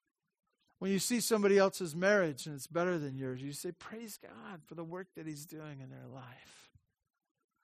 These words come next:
Praise God for w-, the wife that he's given me or the husband that he's given me. Pra-, praise God for my children.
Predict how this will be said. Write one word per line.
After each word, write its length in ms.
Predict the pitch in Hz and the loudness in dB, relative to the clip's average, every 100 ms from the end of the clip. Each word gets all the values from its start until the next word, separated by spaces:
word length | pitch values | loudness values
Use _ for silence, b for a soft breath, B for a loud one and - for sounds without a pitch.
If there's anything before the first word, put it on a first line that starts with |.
| _ - | _ 2
Praise 240 | 208 175 | 2 2
God 380 | 190 190 185 151 | -2 0 0 -2
for 140 | 160 | -6
w-, 200 | 151 151 b b | -6 -8 b b
the 80 | 160 | -4
wife 280 | 165 165 - | -2 -2 -4
that 80 | |
he's 180 | 156 143 | -6 -4
given 340 | 165 143 147 151 | -4 -6 -6 -4
me 220 | 151 143 | -2 -2
or 60 | |
the 80 | 135 | -4
husband 500 | - 170 151 156 139 | -4 -6 -6 -8 -10
that 60 | 135 | -8
he's 160 | 131 | -10
given 360 | 139 143 131 127 | -10 -10 -10 -12
me. 320 | 139 131 120 _ _ _ _ _ _ _ _ _ _ _ | -12 -12 -16 _ _ _ _ _ _ _ _ _ _ _
Pra-, 180 | 175 151 | -8 -6
praise 300 | 190 226 185 | -2 -2 0
God 180 | 202 - | -4 -6
for 120 | 185 | -10
my 120 | 160 - | -10 -8
children. 840 | - 214 185 147 139 123 135 | -4 -2 -2 -4 -10 -12 -14